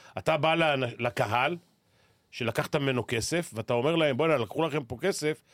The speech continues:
אבל הם אשמים, לא אני. אני מפסיד." לוקח אחריות. אבל על-, הוא, הוא, ח-, בוא נגיד ככה, חלק, איזה חלק?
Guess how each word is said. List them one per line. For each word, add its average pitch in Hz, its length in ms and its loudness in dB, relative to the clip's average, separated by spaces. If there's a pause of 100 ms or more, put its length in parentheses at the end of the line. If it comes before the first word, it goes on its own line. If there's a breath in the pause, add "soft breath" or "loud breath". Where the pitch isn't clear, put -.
(280 soft breath)
אבל 127 220 2
הם 240 100 4
אשמים, 160 360 2
לא 165 140 4
אני. 151 160 0 (400)
אני 180 140 2
מפסיד." 294 440 2 (1600 soft breath)
לוקח 262 400 2
אחריות. 202 540 2 (840 soft breath)
אבל 135 360 2
על-, 127 160 0 (1040)
הוא, 160 200 -6
הוא, 135 240 -12 (100)
ח-, - 140 -4 (160)
בוא 110 160 -2
נגיד 185 240 0
ככה, 117 300 -2
חלק, 170 640 0 (2000 soft breath)
איזה 139 180 2
חלק? 147 340 2